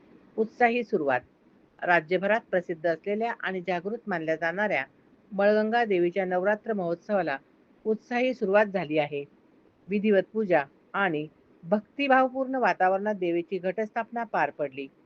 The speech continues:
पोपट महाराज देशपांडे यांच्या हस्ते विशेष पूजा करण्यात आली, तर पुजारी विकास गायखे आणि त्यांच्या कुटुंबातील महिलांनी औषध आणि विधीनुसार घटस्थापनेचा मान सांभाळला. यावर्षी पावसाने समाधान दिल्यामुळे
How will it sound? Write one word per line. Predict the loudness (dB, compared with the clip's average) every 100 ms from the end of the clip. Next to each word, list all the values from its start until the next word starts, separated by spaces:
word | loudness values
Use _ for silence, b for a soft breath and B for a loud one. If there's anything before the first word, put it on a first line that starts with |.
| _ _ _ _ _
पोपट | -2 0 -2 -2
महाराज | 0 0
देशपांडे | -2 -6 -4 -4 -2 -4 -6 _ _ -4
यांच्या | 0 0 0 0
हस्ते | 0 0 -2
विशेष | -2 -2 -2 -2
पूजा | -4 -2 -2
करण्यात | 0 -2 -2 -2
आली, | -4 -4 -14 _ _ _ _ _
तर | -2
पुजारी | 0 0 2 2 2
विकास | -2 2 0
गायखे | 2 0 2 -2 -2 -6 _ -6
आणि | -4 -2
त्यांच्या | -2 -2 -4
कुटुंबातील | -4 -6 -4 -2 -2 -4
महिलांनी | -4 -2 0 0 -4 -10 _ _ _ _ _ _ _ _ _ 0
औषध | 0 2 0 -2 -2
आणि | -2 0 0 -4 -4
विधीनुसार | -4 -2 -4 -2 -2
घटस्थापनेचा | -2 -2 -2 -4 -6 -6 -4 -4
मान | 0 -2
सांभाळला. | -2 -6 -6 -6 -6 -6 _ _ _ _ _ _ _ _ 2 8
यावर्षी | 10 10 4 2
पावसाने | 8 8 8 4 2
समाधान | 0 2 2 2 4
दिल्यामुळे | 4 4 4 4